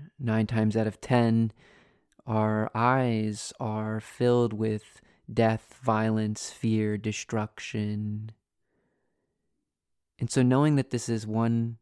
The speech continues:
part of this human experience and taking a moment to really imagine what would a world look like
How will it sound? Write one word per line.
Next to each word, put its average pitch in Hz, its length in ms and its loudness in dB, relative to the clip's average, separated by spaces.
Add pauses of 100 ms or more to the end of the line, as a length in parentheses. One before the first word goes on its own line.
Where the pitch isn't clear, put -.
(880)
part 110 260 4
of 104 160 -4
this 107 140 -2
human 110 320 2
experience 107 800 -4
and 107 240 -4 (460)
taking 143 300 2
a 143 60 6
moment 120 400 2
to - 100 -10
really 123 280 2
imagine 107 720 -2
what 135 380 -6
would 135 160 -2
a 127 80 2
world 117 280 2
look 113 280 -4
like 104 340 -10